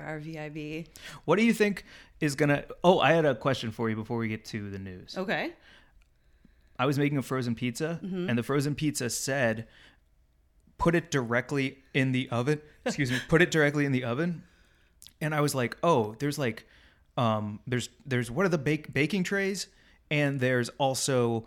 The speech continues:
Speaker 2: pizza stones, and then
Speaker 1: Mm-hmm.
Speaker 2: there's oven grates.
Speaker 1: Mm-hmm.
Speaker 2: And putting it on the oven ga-, grate is like raw dogging it." Do you put pizza directly on the oven grate, or
Speaker 1: I
Speaker 2: do you always put it on something?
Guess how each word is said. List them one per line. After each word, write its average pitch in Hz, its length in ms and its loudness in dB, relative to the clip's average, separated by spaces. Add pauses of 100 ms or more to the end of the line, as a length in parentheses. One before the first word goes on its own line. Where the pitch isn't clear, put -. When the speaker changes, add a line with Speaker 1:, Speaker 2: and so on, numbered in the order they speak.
(140)
Speaker 2:
pizza 160 280 -4
stones, 180 460 -2
and 214 80 -6
then 131 80 0
Speaker 1:
Mm-hmm. 131 140 2
Speaker 2:
there's 120 160 0
oven 127 300 0
grates. 101 380 -6 (160)
Speaker 1:
Mm-hmm. 202 160 -8
Speaker 2:
And 123 280 -2
putting 170 220 2
it 156 80 0
on 151 100 2
the 135 100 -2
oven 135 220 -2
ga-, 117 280 -2
grate 113 320 0
is 123 140 -6
like 117 160 -2
raw 120 220 2
dogging 107 420 -2
it." - 260 -12
Do 131 100 -4
you 156 100 0
put 175 300 -2
pizza 170 280 -2
directly 139 520 -2
on 131 360 2 (280)
the 131 120 0
oven 135 220 4
grate, 196 260 4
or 151 160 6
Speaker 1:
I 143 60 4
Speaker 2:
do 131 100 2
you 143 140 4
always 147 320 0
put 147 220 0
it 135 120 0
on 135 240 0
something? 110 380 -6